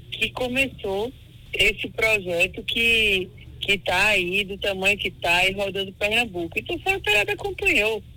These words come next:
tudo que a gente passou, sabe o que aconteceu, e sabe, o povo de Pernambuco sabe quem é que tava com Lula no bom e no ruim.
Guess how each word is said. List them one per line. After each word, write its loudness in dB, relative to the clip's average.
tudo -2
que 2
a 6
gente -4
passou, -4
sabe 0
o -6
que 2
aconteceu, -2
e -4
sabe, 2
o -2
povo -4
de -2
Pernambuco 0
sabe 2
quem 2
é 4
que -2
tava -2
com -8
Lula 0
no -2
bom -2
e 4
no 0
ruim. 0